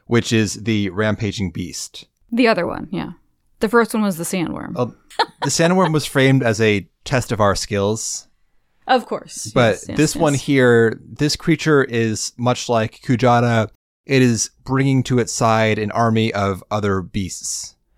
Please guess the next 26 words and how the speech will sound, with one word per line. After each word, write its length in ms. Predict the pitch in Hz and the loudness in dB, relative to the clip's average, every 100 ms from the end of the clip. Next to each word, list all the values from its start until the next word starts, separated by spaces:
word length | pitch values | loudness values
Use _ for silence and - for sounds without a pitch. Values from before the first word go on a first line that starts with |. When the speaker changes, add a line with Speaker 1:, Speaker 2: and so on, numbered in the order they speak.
| _ | _
Speaker 2:
Correct. 240 | - 190 - | -6 -4 -2
Speaker 1:
So 280 | - 104 101 | 0 2 0
it, 160 | 110 - | -4 -6
it's 400 | 113 - - - 113 | -6 -6 -8 -8 0
got, 400 | 120 113 101 - | 4 4 2 -2
like, 180 | 110 | -4
its 120 | 110 - | -6 -2
own 340 | 117 113 110 | 0 2 0
kind 220 | - 104 | -2 -2
of 240 | 101 87 - | -2 -4 -10
Speaker 2:
Posse? 500 | - 165 - 240 392 _ | -8 -8 -6 -4 -6 _
Speaker 1:
Exactly. 560 | - 110 104 - 80 87 - _ | -6 -2 -2 -4 -12 -12 -16 _
Speaker 2:
And 140 | 214 233 | 4 6
nobody 240 | 285 302 | 6 4
can 240 | 302 311 277 | 6 6 8
really 200 | 262 233 | 6 4
describe 460 | 220 - 202 185 | 0 -2 -2 0
it, 240 | 170 - - | -2 -4 -2
um, 220 | 185 180 | 0 -2
except 260 | 180 202 | -4 -6
for 100 | - 208 | -4 -2
the 60 | |
fact 180 | 208 202 | 0 0
that 100 | 180 | -2
it's 120 | 175 | -4
furry. 500 | - 190 196 247 254 | -6 -4 -2 -2 -4